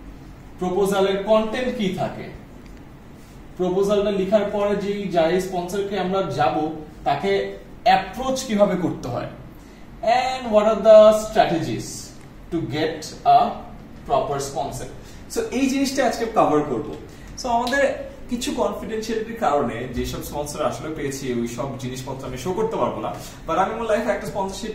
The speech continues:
proposal পাঠিয়েছিলাম যেটা approval পায়নি, অনেকগুলোই পায়নি, তার মধ্যে একটা আজকে শো করবো। So that তোমরা বুঝতে পারছো কিভাবে sponsorship প্রপোজালটা লিখতে হয়, কিভাবে পাঠাতে হয়, কিভাবে overall প্রসেসটা চালাতে হয়। তার আগে আমি একটা জিনিস দেখাতে চাই, আমার website, যে কোনো জায়গায় যখন আমাকে invitation দেওয়া হয় যে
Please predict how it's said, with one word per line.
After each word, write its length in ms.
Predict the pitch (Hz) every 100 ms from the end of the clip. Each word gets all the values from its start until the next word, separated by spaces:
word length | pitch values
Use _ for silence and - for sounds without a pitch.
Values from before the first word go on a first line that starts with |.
| - -
proposal 380 | 185 190 196 190
পাঠিয়েছিলাম 520 | 175 196 190 214 202
যেটা 180 | 156 151
approval 420 | 139 147 151 147
পায়নি, 240 | 135 139 - 143
অনেকগুলোই 500 | 226 220 190 226 240
পায়নি, 260 | 180 - 185
তার 120 | 165
মধ্যে 180 | 170 175
একটা 260 | 139 - -
আজকে 200 | - -
শো 140 | 165 151
করবো। 160 | 135 - -
So 40 | 147
that 120 | 147
তোমরা 140 | 160
বুঝতে 260 | 156 156 165
পারছো 200 | 165 165
কিভাবে 260 | 151 160 156
sponsorship 420 | - 156 151 180
প্রপোজালটা 480 | 165 151 151 143 139
লিখতে 300 | 127 131 180
হয়, 200 | 180 175
কিভাবে 200 | 147 143 123
পাঠাতে 280 | 123 -
হয়, 140 | 180 190
কিভাবে 200 | 147 160
overall 440 | 151 123 135 226 - -
প্রসেসটা 440 | - 147 - - - - - - - - -
চালাতে 320 | - - -
হয়। 140 | - - - - -
তার 120 | 214 269
আগে 100 | 302
আমি 80 |
একটা 120 | 294 269
জিনিস 160 | 262
দেখাতে 260 | 208 208 -
চাই, 80 | -
আমার 160 | 180
website, 380 | 202 - - - - - - - - - - - - 123
যে 60 | 165
কোনো 120 | 226
জায়গায় 200 | 214 220
যখন 140 | 214 214
আমাকে 220 | 202 196
invitation 360 | 180 175 - 180
দেওয়া 220 | 165 156
হয় 180 | 139
যে 120 | 139